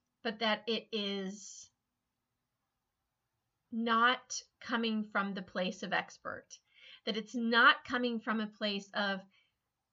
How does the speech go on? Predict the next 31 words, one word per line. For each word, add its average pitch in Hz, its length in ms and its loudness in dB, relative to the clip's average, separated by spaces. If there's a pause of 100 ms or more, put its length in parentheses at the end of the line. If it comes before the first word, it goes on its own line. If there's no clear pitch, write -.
(120)
"Look 320 280 -2
at - 100 -4
me, 311 340 2
guys, 240 480 10
I'm 277 160 4
over 277 220 4
here, 277 360 6
I'm 233 80 8
gonna 254 140 2
tell 262 300 2
you 254 140 4
what 226 180 0
to 240 120 -4
do." 202 360 -4 (680)
I - 80 -12 (200)
really 269 320 0
don't 240 160 0
wanna 220 160 -2
be 202 100 -4
in 196 100 -4
that - 180 -6
position. 190 580 -8 (840)
More 285 300 4
than 269 160 4
anything, 208 460 0
I 185 60 0
wanna 196 220 -4
be 196 140 -4
in 190 80 -2
the 185 80 -2
position 190 600 -6